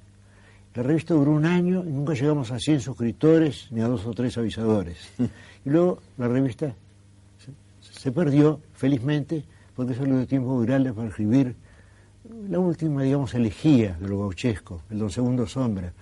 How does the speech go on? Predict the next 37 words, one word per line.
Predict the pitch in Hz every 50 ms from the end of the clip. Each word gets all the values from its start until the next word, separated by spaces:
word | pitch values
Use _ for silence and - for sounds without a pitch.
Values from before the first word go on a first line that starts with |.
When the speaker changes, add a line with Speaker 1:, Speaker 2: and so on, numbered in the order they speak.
| - - - -
Speaker 1:
que | - 165
es | 139 120
un | 143 151
libro | 147 160 151
esencialmente | 127 - 123 117 98 - 147 151 147 139 139 131 110
elegíaco, | 123 117 107 87 - - 131 113 107 92 - - 92 90 - - - - - -
ya | - 151
que | 147 -
uno | 175 156 156 -
tiene | - 143 165 156 143 147 143 135 131 123
la | 117 117
convicción | 101 117 113 113 117 113 - 160 156 147
al | 143 135 127
leerlo | 135 147 147 127 139 143 147 135 - - - - - - -
de | - 127
que | - - 123
todo | - - - 175 185 175 165 143
sucede | - - 135 - - 143 151 151 139
por | 107 123 131
última | 135 147 139 - 127 117 120 120
vez. | 113 127 127 110 85 - - - - - -
Se | - - 117 101
trata | - 143 160 156 - 151 143 127
del | 117 113
último | 135 151 156 - - 131 127 123
duelo | 120 135 131 127 120
a | -
cuchillo, | 117 113 - - 131 139 127 95 85 90 87 85 - - - - - -
del | 110 107 120
último | 135 139 123 - 131 113 117
arreo, | 123 120 - 127 135 131 117 104 92 87 - - - - - - - -
de | - 101
la | 107 123
última | 131 127 - 123 113 120 120
doma. | 113 127 120 104 92 90 87 - - - - - - - - - - - - - - - - - - - - 370
Es, | - - - - - - -
es, | 202 -